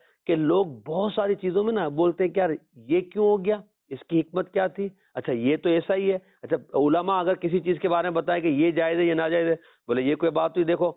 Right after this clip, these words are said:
عالم صاحب نے اس کو جائز بول دیا، یہ ناجائز ہے، کہ دونوں تقریباً ہمیں طریقہ کار تو same نظر آ رہا ہے، آپ کو طریقہ کار same نظر آ رہا ہے، آپ اپنی فیلڈ کے ماہر ہیں، عالم اپنی فیلڈ کا ماہر ہے، لہذا شریعت کے احکام میں چوں چرا نہیں ہوتی بلکہ مان لیا جاتا ہے۔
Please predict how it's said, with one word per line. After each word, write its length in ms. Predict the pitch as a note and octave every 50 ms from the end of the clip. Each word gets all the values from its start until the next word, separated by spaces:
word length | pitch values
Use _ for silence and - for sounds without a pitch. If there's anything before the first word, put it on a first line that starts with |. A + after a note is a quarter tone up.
| _ _ _
عالم 260 | - C3+ C#3 D#3 D#3+ C#3
صاحب 180 | E3 D#3 D#3 D#3
نے 120 | E3 C#3+
اس 80 | C3+ -
کو 160 | - - F3+
جائز 240 | D#3 E3+ E3+ F3+ D#3+
بول 180 | E3 F3 E3+
دیا، 120 | D#3+ E3+ E3
یہ 80 | D#3+
ناجائز 280 | D#3+ D#3+ D#3 F3 D3 B2+
ہے، 120 | C3 C#3+
کہ 100 | D3 E3
دونوں 320 | C#3+ B2 D3 D3+ E3+ F3 D#3+ C#3 - _ _ _ _
تقریباً 440 | D#3+ - - F3+ F#3 F3+ F#3 F3+ E3
ہمیں 180 | D3 D#3 E3+
طریقہ 360 | E3 - D3+ D3 D3+ F#3 F3 E3+
کار 160 | - E3+ E3+ D#3+
تو 80 | E3+ E3 -
same 220 | - F3 F3+ F#3 F3+
نظر 140 | F3+ F3+
آ 140 | F3+ F3 E3
رہا 60 | D#3
ہے، 60 | D#3 D3+ - _ _ _ _ _ _ _
آپ 260 | A#2 B2+ D3 - -
کو 100 | - F#3
طریقہ 280 | F3+ - E3+ F3 E3+ F#3
کار 280 | F3 E3+ F3 E3+ E3+ D#3+ -
same 220 | - E3 D#3+ E3 E3
نظر 140 | D#3+ E3 D#3+
آ 160 | D3+ C3+ C3
رہا 120 | C#3+ D3+
ہے، 160 | C#3+ D3 F3+ - _ _ _ _ _ _
آپ 260 | C#3 C#3+ D#3+ - -
اپنی 280 | D3 - - D#3+ F3 F#3
فیلڈ 320 | F3+ - E3+ E3+ F3 E3+
کے 100 | F3+ F3
ماہر 280 | D3+ C#3 C3 B2+ C3+ D3
ہیں، 60 | F#3
عالم 380 | - - C3 C3+ C#3+ E3 D#3+ D#3
اپنی 220 | D3 - D#3 D#3
فیلڈ 220 | C3 C#3+ C#3+ D3 -
کا 100 | D#3 C3+
ماہر 280 | B2 A2+ A2 A#2+ B2+
ہے، 100 | C#3+ E3+ - - _ _ _ _
لہذا 360 | A#2+ B2 B2 B2+ C3+ C#3+ F3 F3+
شریعت 500 | F3 - - C#3 C#3 D3 E3 E3+ - -
کے 100 | E3 C#3+
احکام 320 | C3 - - C#3 C#3+ D#3+
میں 100 | F3 F3+
چوں 220 | F3+ - G3 G3+ F#3+
چرا 220 | F#3+ F3 F3 F3
نہیں 120 | F3+ G#3
ہوتی 240 | G3 D#3+ D3 - F#3
بلکہ 280 | D3 C#3 C#3+ C#3 - E3
مان 220 | D3 C#3+ D3 D#3+
لیا 140 | E3+ F3+ F3
جاتا 240 | D#3 C#3 A#2 A2+
ہے۔ 40 | A2